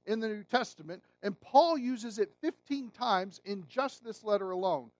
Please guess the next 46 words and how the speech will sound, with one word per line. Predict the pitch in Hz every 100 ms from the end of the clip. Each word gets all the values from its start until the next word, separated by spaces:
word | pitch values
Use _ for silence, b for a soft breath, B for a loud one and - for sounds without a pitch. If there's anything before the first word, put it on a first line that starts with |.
| _
Now | -
you | 247
say, | 302
"Why | 262 277
in | 370
the | 294
world | 233 233
would | 214
I | 208
wanna | 220 208
know | 196 226 233
or | 208 233
care | - 240 202
about | 147 127 -
that?" | 127 120 _ _
Because | 226 247 254 202
the | 202
more | 220 294 392
that | 294
we | 220 294
understand | 269 214 254 226
how | 208 196
an | 175
author | 190 220 220 185
uses | 170 226 202 190 160
a |
word, | 151 180 262 185 147 214 202 _ _ _ _ -
the |
more | 175 240
familiar | - 180 190 254 220
that | 175 165
we | 185
can | 214 180 156 -
get | 233 196
with | 170 165
what | 170 185
he | - 185
means | 165 208 185 165
by | - 151
the | 139 -
context | 214 196 170 147 -
surrounding | - 151 151 147 147
the | 139
usage | 139 135 135 _ _
of | 160 143
it. | -